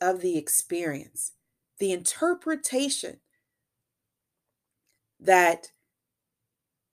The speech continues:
we're either gonna say, "This was against me, this experience," or, "It was for me to bring out the best in me." It's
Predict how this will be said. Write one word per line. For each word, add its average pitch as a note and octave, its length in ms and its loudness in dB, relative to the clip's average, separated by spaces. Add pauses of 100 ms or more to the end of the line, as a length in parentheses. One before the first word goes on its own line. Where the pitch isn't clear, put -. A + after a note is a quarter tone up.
(240)
we're F#3 360 2 (100)
either B3+ 340 2
gonna G#3 220 -2
say, D#3+ 540 0 (240)
"This F#3 200 2
was F#3 160 -2
against G3 600 0
me, E4 360 -4
this A3 180 0
experience," F#3 760 -6 (680)
or, F#3+ 200 8
"It F#3+ 80 6
was F#3 240 0
for C#4+ 500 0
me D3 400 -6 (220)
to F#3+ 80 -2
bring F#3 280 -2
out E3+ 220 -2
the E3 60 -8
best D#3 380 -2
in C#3 120 -10
me." - 280 -14
It's F#3 180 -4